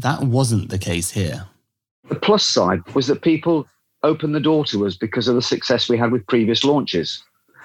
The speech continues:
Speaker 2: The goodwill was there from the retailers. The consumer, it doesn't matter. <laughs> But to the retailer, which is the gatekeeper, they listened to us, they bought into it because of the success we previously had.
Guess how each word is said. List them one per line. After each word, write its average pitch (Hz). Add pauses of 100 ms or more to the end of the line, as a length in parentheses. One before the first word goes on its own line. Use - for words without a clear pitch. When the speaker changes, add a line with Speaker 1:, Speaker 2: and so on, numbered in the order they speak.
(260)
Speaker 2:
The 123
goodwill 147
was 135
there 139
from 113
the 110
retailers. 98 (720)
The -
consumer, 160
it 113
doesn't 113
matter. - (340)
<laughs> 131 (220)
But 131
to -
the 127
retailer, 120
which 110
is 98
the 95
gatekeeper, 117 (800)
they 147
listened 156
to 104
us, 90
they 107
bought 120
into 143
it 85 (160)
because 113
of 110
the 120
success -
we 113
previously 101
had. 117